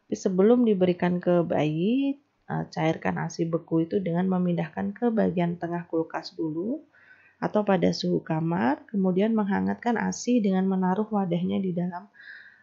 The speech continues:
eh, baskom gitu ya, berisi air hangat pada suhu tangannya. Kemudian tunggu sampai mencair dan, eh, suhunya normal kembali.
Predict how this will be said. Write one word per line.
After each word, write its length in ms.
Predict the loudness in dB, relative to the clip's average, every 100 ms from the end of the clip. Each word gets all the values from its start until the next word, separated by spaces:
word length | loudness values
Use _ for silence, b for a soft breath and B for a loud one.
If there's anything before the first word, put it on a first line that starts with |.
| B _ _
eh, 120 | -4 0
baskom 640 | 0 -2 2 2 4 0 -2
gitu 160 | 0
ya, 80 | 0
berisi 400 | 0 -2 -4 -4
air 180 | -2 -2 -2
hangat 320 | -4 -6 -8 _ _ _ _ -20 _
pada 240 | -6 -4 -2
suhu 320 | -4 -6 -6
tangannya. 640 | -6 -6 -4 -4 -6 -8 -14 _ _ _ _ _ _ _ _ _ _ _ _ _ _ -6
Kemudian 320 | -2 0 0
tunggu 240 | -2 -2 -2
sampai 640 | -2 -2 -2 -2 0 0
mencair 640 | -2 -4 -6 -4 -2 -2 -2
dan, 400 | -4 -4 -6 -12 _ _ _ _ _ _ _ _ _ _ _ _ -2
eh, 160 | 0 0
suhunya 400 | -2 0 0 0
normal 400 | -2 -4 -6 -4
kembali. 560 | -4 -4 -4 -6 -8